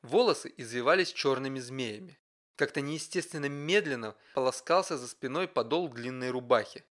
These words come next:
словно плыл по воде. Воздух был душен и вязок.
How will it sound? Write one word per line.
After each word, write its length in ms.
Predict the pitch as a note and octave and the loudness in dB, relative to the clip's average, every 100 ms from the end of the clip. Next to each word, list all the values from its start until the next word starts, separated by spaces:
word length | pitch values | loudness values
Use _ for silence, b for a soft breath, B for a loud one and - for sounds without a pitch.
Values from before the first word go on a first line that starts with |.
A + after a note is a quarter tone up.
| _ _ | _ _
словно 360 | - C#3 C3 | 0 2 2
плыл 260 | - D3+ D3 | -2 -4 0
по 160 | - C#3 | 2 4
воде. 440 | D3 B2+ A2 - _ _ _ _ _ _ _ | 4 2 -4 -6 _ _ _ _ _ _ _
Воздух 460 | A#2 D3 F#3 C3 G#2 | 0 4 4 0 -4
был 180 | B2 | -6
душен 540 | A#2 A#2 F3 - A2 - | -6 -10 -6 -4 -6 -10
и 80 | C3 | -8
вязок. 560 | A#2+ B2 G2+ G2 - | 2 4 2 -4 -16